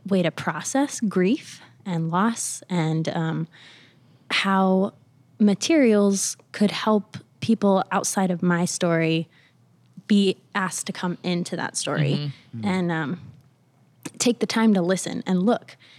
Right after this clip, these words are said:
Speaker 1: and say, like, "Oh, I recognize that thing," like, or, "Oh, that's so beautiful," and then be d-, repulsed by it
Speaker 2: Hmm.
Speaker 1: because <laughs> it's so strange to
Speaker 2: Yeah.
Speaker 1: think, like, "Oh, this is so interesting," and then realize, like, "Ew, but it's hair." <laughs>
Speaker 2: Mm-hmm.
Speaker 1: Um,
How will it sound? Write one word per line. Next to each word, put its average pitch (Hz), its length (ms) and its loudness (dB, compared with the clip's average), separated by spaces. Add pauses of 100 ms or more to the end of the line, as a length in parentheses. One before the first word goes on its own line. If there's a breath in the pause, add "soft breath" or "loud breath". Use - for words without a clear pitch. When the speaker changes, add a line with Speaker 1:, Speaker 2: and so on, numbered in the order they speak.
(120)
Speaker 1:
and 196 200 4
say, 170 400 0
like, 165 200 -2
"Oh, 277 180 0
I 175 80 -2
recognize 185 640 -2
that - 200 -6
thing," 170 360 0
like, 165 300 -2 (600 soft breath)
or, 180 520 2
"Oh, 269 100 4
that's 247 240 0
so 208 140 2
beautiful," 220 500 2
and 185 160 2
then 190 120 4
be 180 100 0
d-, 180 120 -8 (200)
repulsed 208 560 -2
by - 100 -4
it - 340 -8
Speaker 2:
Hmm. 170 100 0
Speaker 1:
because 175 400 2 (180)
<laughs> 233 180 2
it's 220 160 -2
so 196 160 2
strange 214 580 2
to 185 80 0
Speaker 2:
Yeah. - 80 2
Speaker 1:
think, 139 220 2
like, 165 240 -6 (560 loud breath)
"Oh, 294 100 4
this 208 200 0
is 190 100 -2
so 185 240 2
interesting," 190 580 2
and 165 140 2
then 165 160 2
realize, 160 400 0
like, - 160 -12 (340 loud breath)
"Ew, 220 400 4
but 175 140 0
it's - 240 -4
hair." 196 640 -2
<laughs> - 20 0
Speaker 2:
Mm-hmm. 143 460 2 (600 loud breath)
Speaker 1:
Um, 170 420 0